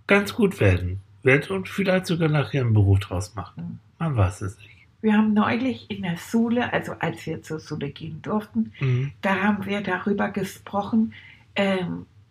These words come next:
Speaker 2: was Mädchen machen können.
Speaker 1: Mhm.
Speaker 2: Das fand ich ganz toll, weil Frau Söller hat gesagt, „Was glaubst du denn, Malaika?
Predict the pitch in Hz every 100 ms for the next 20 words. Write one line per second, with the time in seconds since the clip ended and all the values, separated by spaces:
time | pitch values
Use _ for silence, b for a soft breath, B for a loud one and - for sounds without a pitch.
0 | _ _ _ - 190 196 - 190 208 240
1 | - 160 147 143 - 143 - - 151 151
2 | - - - 117 98 98 98 - 208 202
3 | - 170 170 - - 262 220 185 143 -
4 | 143 - 160 196 208 202 202 196 196 -
5 | B B B 359 - 277 277 269 277 -
6 | - 208 170 165 165 165 160 143 104 -
7 | 104